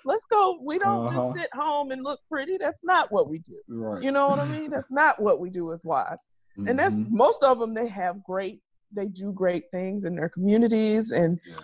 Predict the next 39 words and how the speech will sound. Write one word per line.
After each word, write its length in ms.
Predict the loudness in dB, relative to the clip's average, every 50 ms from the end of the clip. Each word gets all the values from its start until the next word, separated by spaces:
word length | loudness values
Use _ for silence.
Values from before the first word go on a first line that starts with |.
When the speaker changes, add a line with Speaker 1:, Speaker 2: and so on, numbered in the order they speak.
| -10 0 4
Speaker 1:
you 100 | 6 6
know 160 | 8 8 8
what 100 | 6 6
I 20 | 4
mean? 220 | 2 0 0 2 2
That 140 | 2 2 4
just 200 | 2 2 2 4
doesn't 280 | 2 2 2 2 0
get 160 | 2 2 2 2
highlighted, 600 | 2 2 4 4 4 2 -2 -6 -10 -14 -18 _ _ _ _ _
you 120 | -4 -2 0
know? 240 | 2 2 2 2 0
Speaker 2:
Right. 120 | -4 -8
Speaker 1:
So 480 | -6 0 2 4 6 6 4 4 2 -2 _ _ _ _ _ 0
I 120 | 2 2
love 360 | 2 4 2 2 0 0 -2 -4
it, 160 | -8 -8 -8 -10
and 100 | -8 -8
I 80 | -6 -6 -4 -2
love 200 | 0 0 0 -2
that 140 | -6 -8 -6
they 140 | -6 -6 -6
did 280 | -4 -4 -4 -4 -6 _
this, 320 | -6 -4 -4 -4 -8 -8 _ 2
and 200 | 2 2 4 2
I 60 | 0
hope 240 | 2 2 0 0 2 2
that 120 | 2 4
it, 160 | 4 2 0 _ _ _ _ _ _ _ _ _ _ 2 4
it 240 | 4 6 4 2 0
is 140 | -4 -4 -2
something 360 | -2 -2 -2 0 0 0 0
that, 280 | 2 2 2 2 0 -2 -8 _ _ _ _ _ _ _ _ _ _ _ _ _ _ _ _ _ _ _ _ _ -12 _ 2
um, 380 | 4 4 6 6 4 2 2 2
brings 320 | 4 4 6 6 4 4
forth 280 | 4 4 6 6 4 4
something 420 | 4 4 4 4 4 4 4 6
even 260 | 8 8 8 8 6 6
greater 560 | 6 6 6 6 6 6 4 4 2 -4